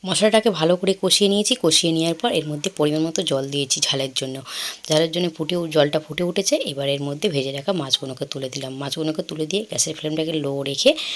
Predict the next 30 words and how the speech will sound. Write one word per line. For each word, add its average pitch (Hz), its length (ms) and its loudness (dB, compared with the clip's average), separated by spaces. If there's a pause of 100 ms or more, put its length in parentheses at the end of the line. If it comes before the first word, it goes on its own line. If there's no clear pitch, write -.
(240)
মিনিট 196 260 2
পাঁচ, 208 240 -2 (260)
পাঁচেক 196 300 0
মতো 202 240 0
ঢেকে 196 380 2
এটাকে 170 240 -2
আমি 226 140 0
রান্না 131 260 0
করে 131 200 -4
নেব। 127 260 -8 (360)
তাহলেই 143 260 -2
কিন্তু 170 380 -4 (400)
শঙ্কর 139 300 0
মাছের 147 300 -2
তেল 131 180 -4
ঝাল 185 160 -2 (100)
রেডি 131 280 -6
হয়ে 123 160 -2
যাবে। 127 260 -8 (240)
এর 170 180 0
মধ্যে 185 240 -2
একটু 196 140 -2
ধনেপাতা 147 460 -4
দিলেও 202 300 0
বেশ - 220 -6
ভালো 131 240 -4
হতো, 131 280 -4 (320)
কিন্তু 131 280 -4
আমার 143 220 -6
কাছে 147 220 -10